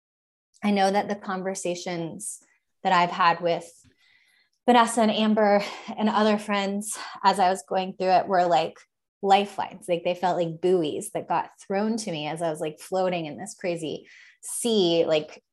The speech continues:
of churning <laughs> emotions and worldviews. And so if you don't have anybody to talk to, we really hope that this podcast can be a buoy. You can just put your headphones in your ears, go outside, <laughs> get some fresh air,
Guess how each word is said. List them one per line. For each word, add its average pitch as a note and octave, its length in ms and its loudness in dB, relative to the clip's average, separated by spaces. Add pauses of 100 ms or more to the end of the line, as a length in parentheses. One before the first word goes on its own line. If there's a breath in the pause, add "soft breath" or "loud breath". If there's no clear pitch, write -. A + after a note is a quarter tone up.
of - 160 -6
churning G#3 540 0
<laughs> D#3+ 80 -4
emotions F3+ 640 0
and D#3+ 340 -6
worldviews. G3 800 0
And F#3 140 -6
so F#3+ 320 2 (280 soft breath)
if G3 100 -4
you A3+ 80 4
don't C4 200 2
have C4+ 300 2
anybody G3+ 400 -4
to F3+ 80 -8
talk E3+ 300 -4
to, F3 260 0 (220 soft breath)
we A3 140 2
really B3 280 0
hope G3 320 -2
that - 160 -6
this E3+ 260 -10
podcast F#3 560 0
can F3+ 180 -8
be F3 180 0
a E3+ 80 -2
buoy. F3 380 2
You D#3 180 -4
can E3+ 160 -8
just E3+ 240 -12
put G3 180 0
your F#3+ 160 -2
headphones G3+ 460 -2
in F#3 100 -6
your F3+ 120 -6
ears, F3 360 -2
go F#3+ 140 2
outside, F#3 500 4
<laughs> - 0 -
get G#3 240 -4
some G3 160 -10
fresh F3+ 260 0
air, E3+ 300 2